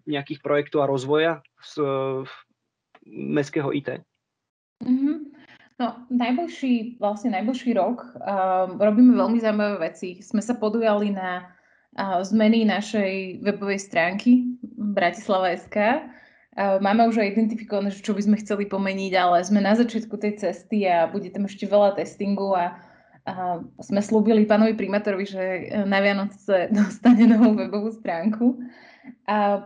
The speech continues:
Speaker 2: potom máme vlastne spustený pilot na transformáciu dane z nehnuteľnosti. Chceme sa pozrieť na elektronické služby. Keď si pozriete, že e služby bodka bratislava bodka es ká, tak tam je, e,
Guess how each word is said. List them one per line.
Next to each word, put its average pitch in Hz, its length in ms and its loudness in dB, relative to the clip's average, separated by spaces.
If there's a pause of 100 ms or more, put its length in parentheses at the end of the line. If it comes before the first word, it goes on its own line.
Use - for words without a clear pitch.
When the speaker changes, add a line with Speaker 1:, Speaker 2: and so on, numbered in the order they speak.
Speaker 2:
potom 233 580 2 (400)
máme 220 400 2
vlastne 233 320 2
spustený 247 480 2
pilot 226 460 0 (180)
na 185 540 -4 (840)
transformáciu 233 640 2
dane 202 240 -2
z 214 80 -2
nehnuteľnosti. 240 800 2
Chceme 208 240 -4
sa 214 160 -4
pozrieť 208 320 -2
na - 80 -4
elektronické 220 560 0
služby. 240 480 -4
Keď 196 160 -6
si - 80 -20
pozriete, 202 480 -4
že - 80 -10
e 208 120 -6
služby 214 440 -6
bodka - 240 -12
bratislava 175 720 0
bodka 165 240 -8
es - 160 -8
ká, 185 240 -2
tak - 240 -12 (640)
tam 202 240 2
je, 185 360 -2
e, 185 280 -4